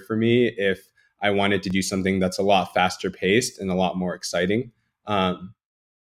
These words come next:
I think the other thing that I realized is that I cared a lot about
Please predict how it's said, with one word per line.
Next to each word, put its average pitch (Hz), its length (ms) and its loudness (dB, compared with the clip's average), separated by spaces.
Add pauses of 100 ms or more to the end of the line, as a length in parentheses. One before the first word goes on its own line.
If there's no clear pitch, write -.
(720)
I 147 80 0
think 175 160 4
the 131 120 4
other 117 160 4
thing 117 260 0
that 104 320 0
I 101 60 -4
realized 104 680 0
is 98 80 -8
that 98 240 2
I 98 80 -4
cared 107 240 0
a 104 40 2
lot 98 220 4
about 92 380 2